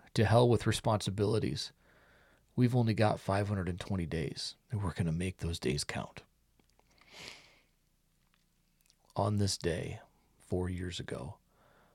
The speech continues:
I had no idea, no idea the hell that was gonna come down on this family. But I knew one damn thing for sure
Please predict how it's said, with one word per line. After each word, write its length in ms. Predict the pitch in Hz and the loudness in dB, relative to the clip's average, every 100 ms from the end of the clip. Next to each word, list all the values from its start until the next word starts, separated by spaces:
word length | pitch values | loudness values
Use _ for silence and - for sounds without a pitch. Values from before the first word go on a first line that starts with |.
| _ _ | _ _
I 100 | - | -4
had 300 | 95 92 90 | -2 -2 -2
no 240 | 85 87 90 | -2 -4 -2
idea, 580 | 87 85 85 69 - - _ _ _ _ _ _ _ _ - | -4 -6 -6 -6 -8 -14 _ _ _ _ _ _ _ _ -8
no 380 | 90 95 101 - | -4 -2 -2 -4
idea 720 | - 87 82 _ 90 90 - - - _ _ _ _ _ _ _ _ | -6 -6 -8 _ -4 -2 -6 -10 -16 _ _ _ _ _ _ _ _
the 80 | 95 | -4
hell 380 | - - 98 92 | -2 0 0 0
that 140 | 92 | -2
was 160 | 87 87 | -4 -6
gonna 160 | 82 | -8
come 240 | 85 - 87 | -8 -6 -4
down 240 | 82 87 | -4 -4
on 140 | 85 82 | -4 -4
this 180 | 82 | -6
family. 460 | - 82 - 104 - - _ _ _ _ _ _ - - - - - - - | -6 -6 -6 -8 -12 -16 _ _ _ _ _ _ -20 -20 -20 -20 -20 -20 6
But 120 | 117 | 8
I 80 | 123 | 10
knew 180 | 127 120 | 8 8
one 260 | 113 110 | 6 6
damn 240 | 104 104 98 | 6 4 2
thing 240 | 98 95 | -2 -2
for 160 | - 95 | -4 -6
sure 480 | - 104 104 104 | 0 2 2 -2